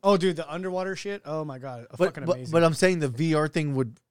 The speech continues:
Speaker 2: would work to sit in the studio live while we do this.
Speaker 1: Yeah, 'cause that's all it is. Remember the old school shit from the nineties where it was, you could see the camera and everything
Speaker 2: Yes.
Speaker 1: in V R and you could see, it's just a little,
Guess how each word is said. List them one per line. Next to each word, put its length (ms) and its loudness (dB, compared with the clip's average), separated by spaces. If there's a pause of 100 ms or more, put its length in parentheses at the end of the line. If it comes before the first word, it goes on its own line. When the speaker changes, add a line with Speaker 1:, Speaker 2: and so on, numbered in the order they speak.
Speaker 2:
would 240 -2
work 300 0
to 80 -4
sit 240 0
in 100 -2
the 80 -2
studio 500 0
live 540 0
while 140 0
we 100 -2
do 160 -2
this. 140 -10
Speaker 1:
Yeah, 80 -2
'cause 160 -6
that's 160 -2
all 200 -2
it 60 -4
is. 140 -4
Remember 240 -2
the 160 -4
old 240 -6
school 180 -8
shit 240 -12
from 120 -8
the 60 -6
nineties 560 -12
where 140 -8
it 80 -8
was, 220 -10
you 100 -12
could 140 -14
see 200 -12
the 80 -8
camera 440 -10
and 80 -8
everything 320 2
Speaker 2:
Yes. 20 -6
Speaker 1:
in 140 -6
V 180 -6
R 180 -6
and 80 -8
you 60 -10
could 160 -18
see, 120 -12
it's 180 -16
just 180 -14
a 60 -14
little, 400 -10